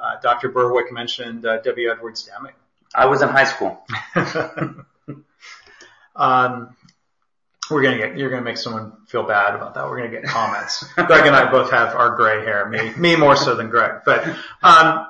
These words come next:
Speaker 1: so moving ahead to twenty thirteen, you know, uh, Doctor Atul Gawande, a surgeon, is one of my favorite authors in general, not just favorite medical authors. And, you know, he writes articles in the New Yorker, and one of them that you can go find just through Google is this one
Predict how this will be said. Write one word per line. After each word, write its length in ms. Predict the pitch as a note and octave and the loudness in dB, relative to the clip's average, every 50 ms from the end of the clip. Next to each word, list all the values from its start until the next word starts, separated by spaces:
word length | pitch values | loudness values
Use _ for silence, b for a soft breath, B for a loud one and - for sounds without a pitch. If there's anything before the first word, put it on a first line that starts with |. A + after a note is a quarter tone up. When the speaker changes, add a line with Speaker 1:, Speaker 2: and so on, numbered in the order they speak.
| - - - | -14 -6 0
Speaker 1:
so 160 | - A3+ G#3 | 2 4 6
moving 320 | A3 C4 C#4 C#4+ C#4 A#3+ | 8 6 6 6 4 4
ahead 300 | G3+ E3 E3 F#3+ F#3+ F#3 | 4 4 6 6 6 4
to 60 | F3 | 2
twenty 260 | - - F#3+ F3+ E3 D#3 | 0 2 2 2 2 4
thirteen, 580 | - D#3+ D3 C#3+ - - - D3+ C3 B2 A#2+ | 4 4 4 4 2 -2 -4 -2 -2 -2 -2
you 80 | B2+ C3 | 0 0
know, 60 | C3 | 0
uh, 380 | C#3+ C#3 C3+ - C#3+ C#3 C3+ C3+ | 0 0 -2 -2 -2 -2 0 4
Doctor 300 | D#3 D#3 D#3 - - D#3+ | 6 6 8 8 6 2
Atul 320 | C#3+ - - F3+ E3+ E3 | 2 2 4 6 6 6
Gawande, 560 | - D3+ C#3 C3 B2+ B2 B2+ C3 C3+ D3+ F3+ - | 8 8 8 8 8 8 6 4 4 4 2 0
a 60 | D3 | -2
surgeon, 580 | - - D#3+ D3 C3+ B2+ C3 B2 A#2 A#2 - b b b b b - | 0 2 4 4 4 4 2 0 -2 -4 -6 b b b b b -4
is 80 | C#3+ D3+ | 0 4
one 120 | F3 F3 | 6 6
of 60 | D#3 | 8
my 100 | D3+ C#3+ | 6 6
favorite 520 | C3+ - - D#3+ D3+ C#3+ D3 D3 C#3 C3+ C3+ - - B2+ | 6 6 4 4 6 6 6 6 6 6 2 0 0 2
authors 600 | B2 B2 B2 - - - - - - - - - C#3+ | 4 4 4 4 2 -2 -6 -10 -10 -12 -12 -10 -10
in 120 | B2+ A#2+ | -10 -6
general, 440 | A2+ B2+ A#2+ A#2 A2+ A2 G#2+ A2 A2+ | -2 -2 -2 -2 -2 -4 -8 -8 -6
not 200 | A#2+ A#2+ A#2+ - | -6 -6 -4 -4
just 220 | - B2 - - | -6 -6 -6 -4
favorite 260 | - B2+ B2 B2 B2 | -4 -2 -2 -2 -2
medical 360 | B2 A2 A2+ A#2+ A#2+ - A#2+ A#2+ | -2 -2 -4 -4 -4 -6 -4 -2
authors. 440 | A#2+ A#2+ - - B2+ C3 B2+ - | -2 -2 -2 -4 -4 -6 -6 -4
And, 200 | C#3 B2+ B2 B2 B B B B B B | -4 -4 -4 -6 B B B B B B
you 80 | E3 | 2
know, 60 | C#3+ | 4
he 80 | C#3+ D#3 | 4 6
writes 260 | D#3 E3 D#3+ D#3+ - | 6 6 6 8 8
articles 380 | D#3+ D#3 D3+ D3 D3+ D#3 D3 C#3 | 8 8 8 8 6 4 4 2
in 80 | C#3 | 0
the 80 | C3 B2 | -2 -2
New 160 | B2+ B2 B2 | -4 -4 -2
Yorker, 480 | A#2+ B2 B2+ C3+ D3+ D#3 E3+ E3 D#3+ D3 | 2 4 6 6 6 6 6 6 8 6
and 120 | C3 C3 | 6 4
one 140 | C3+ D3 D#3 | 4 4 6
of 80 | D#3+ D#3 | 6 6
them 120 | D3+ C#3+ | 4 4
that 140 | C#3 - - | 2 0 -2
you 120 | C3+ B2+ | -4 -6
can 100 | - C#3 | -4 2
go 160 | B2+ C3+ B2 | 4 4 4
find 680 | B2+ - C3 B2 A#2+ A#2+ B2 B2 A#2+ B2 B2+ B2+ - - - | 4 2 2 2 4 4 2 2 0 -4 -8 -12 -14 -14 -12
just 240 | - B2+ A#2+ - - | -8 -8 -8 -8 -6
through 200 | C3 A#2+ A2+ A2 | -8 -8 -6 -4
Google 420 | A#2+ A#2+ A#2+ A#2+ B2+ B2+ B2 C3+ | -2 0 2 2 2 2 2 2
is 260 | - B2 A#2+ A#2 - | 0 -2 -4 -4 -4
this 180 | C#3 B2 - - | -4 -4 -4 0
one 280 | C#3 B2+ B2+ B2+ B2+ | 2 2 2 2 0